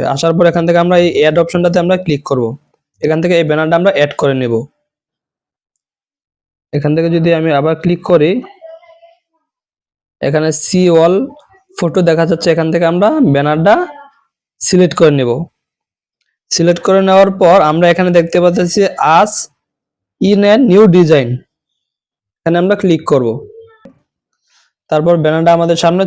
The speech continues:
চলে আসছে। আসার পর আমরা কি করব, এই ফাঁকা জায়গাটায় আমরা আমাদের ছবি বসাবো। তার জন্য আমরা কি করব, গ্যালারি অপশনটা দেখতে পাচ্ছি, এখানে আমরা ক্লিক করব। গ্যালারি অপশনটাতে ক্লিক করার পর আমাদেরকে গ্যালারিতে নিয়ে যাবে। গ্যালারি থেকে আমরা আমাদের ইচ্ছা মতো একটা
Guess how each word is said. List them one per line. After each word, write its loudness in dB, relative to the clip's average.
চলে 2
আসছে। 0
আসার -2
পর 2
আমরা 0
কি -2
করব, 0
এই 0
ফাঁকা 0
জায়গাটায় 2
আমরা 2
আমাদের -2
ছবি 0
বসাবো। 0
তার 2
জন্য 0
আমরা 0
কি -4
করব, 0
গ্যালারি 2
অপশনটা -2
দেখতে -2
পাচ্ছি, -4
এখানে -2
আমরা -2
ক্লিক -6
করব। 0
গ্যালারি 2
অপশনটাতে -2
ক্লিক -2
করার 2
পর 2
আমাদেরকে 0
গ্যালারিতে 2
নিয়ে 0
যাবে। 0
গ্যালারি 2
থেকে -2
আমরা 0
আমাদের -2
ইচ্ছা -4
মতো -4
একটা -4